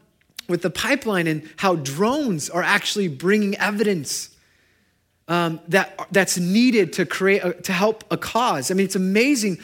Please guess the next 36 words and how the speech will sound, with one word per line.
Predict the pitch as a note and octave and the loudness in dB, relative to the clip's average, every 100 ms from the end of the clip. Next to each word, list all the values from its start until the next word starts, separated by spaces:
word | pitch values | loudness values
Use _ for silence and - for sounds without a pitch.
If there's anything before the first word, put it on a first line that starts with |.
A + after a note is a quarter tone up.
| - | -8
So | - | 0
technology | G#3 B3+ - G3+ A3 C#4 G3+ | 0 0 0 0 2 2 0
and | F#3+ | -2
the | G3 | 2
access | G3+ B3 - G#3 | 2 2 -2 -4
that | G#3 F#3 | -4 -2
we | |
have | F#3 G#3 | -2 -2
to | F#3+ | -4
technology | G#3 G3+ G#3 F#3 | -6 -4 -2 -2
is | E3 | -2
not | G#3 | -2
a | |
bad | E3+ F3 G#3+ | 0 0 0
thing | G#3 | 0
in | F3+ | -2
itself. | E3 - A3+ - - - - | -4 -2 -2 -4 -18 -20 -20
But, | - - | -6 2
and, | G3+ | 4
and, | G3+ G#3 - | 4 2 4
and | G3+ E3+ | 2 2
the | |
distraction, | G3 F3 - - A#3 D4 - G#3 E3+ | 0 0 -2 2 4 4 2 0 2
I | F3+ | 2
don't | A3 B3 | 2 0
wanna | G#3+ F#3+ | 0 0
just | F3 | -2
highlight | - G3 G#3 A#3 F3 | -2 0 2 2 -2
the | D3+ | -4
cell | - A3 C4+ | -2 -2 -4
phone. | F3+ | -4
It's | E3 E3+ | -4 -4
just | A3 | -4
a | F3+ | -4
symbol. | - - A#3 B3 F3+ B2+ | -2 0 0 2 0 0
Like, | D3 D3+ | -2 -4